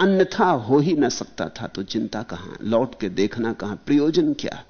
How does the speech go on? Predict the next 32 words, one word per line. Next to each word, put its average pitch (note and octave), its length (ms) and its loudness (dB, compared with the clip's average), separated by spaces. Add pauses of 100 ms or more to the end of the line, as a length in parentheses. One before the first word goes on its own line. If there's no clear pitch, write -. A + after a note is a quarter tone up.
(360)
जो D#3 120 4
हो D3+ 140 2
गया, - 440 -8
हो - 80 -4
गया, - 260 -16 (300)
होते F#3 220 4
ही B2+ 160 -2
समाप्त B2 500 -8
हो - 160 -12
गया। - 240 -20 (1400)
ज्ञानियों A#2 440 4
ने G#2 140 2
कहा G2+ 260 -4
था A#2 180 -4
कि F#2+ 180 -8
जो F2 200 -2
होता F2 320 -6
है E3 120 -8
वही G#2+ 340 -2
होता - 340 -6
है, - 180 -20 (720)
ताकि - 260 -4
तुम A2+ 160 -6
निर्भर F2+ 500 -6
हो F#2+ 160 -6
जाओ G2 260 -2
अतीत - 320 0
से। - 200 -4
तुमने D#3+ 320 6
क्या G#2+ 180 2
किया? - 280 -6 (1000)
तुम A2+ 160 0